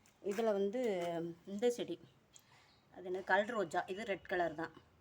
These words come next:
அடுத்து கனகாமரத்துலேயே மொட்டு வர்றாக. சிகப்பு கலர் கனகாமரம் நல்லா சிறப்பா வந்துகிட்டு இருக்கு. இது வேர் விட்ட மல்லிகைப்பூவை எடுத்து வச்சிருக்கோம். நான் அடுத்தாப்புல நம்ம நேத்து இது பண்ணி வச்சிருக்கோம்ல,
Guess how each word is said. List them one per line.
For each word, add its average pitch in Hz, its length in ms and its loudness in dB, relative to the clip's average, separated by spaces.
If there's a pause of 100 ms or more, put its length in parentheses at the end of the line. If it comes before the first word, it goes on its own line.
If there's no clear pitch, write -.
(880)
அடுத்து 185 280 -2
கனகாமரத்துலேயே 214 640 2
மொட்டு 170 300 -2
வர்றாக. 170 440 2 (1400)
சிகப்பு 202 320 0
கலர் 175 220 4
கனகாமரம் 165 520 0 (1120)
நல்லா 180 240 2
சிறப்பா 180 340 -2
வந்துகிட்டு 165 320 -2
இருக்கு. 175 180 -6 (760)
இது 180 200 -4
வேர் 220 240 2
விட்ட 185 260 0 (100)
மல்லிகைப்பூவை 190 480 0
எடுத்து 175 240 -2
வச்சிருக்கோம். 165 420 -6 (1300)
நான் 185 140 2
அடுத்தாப்புல 208 480 2
நம்ம 196 200 2
நேத்து 190 260 0
இது 202 160 0
பண்ணி 202 200 -2
வச்சிருக்கோம்ல, 185 500 0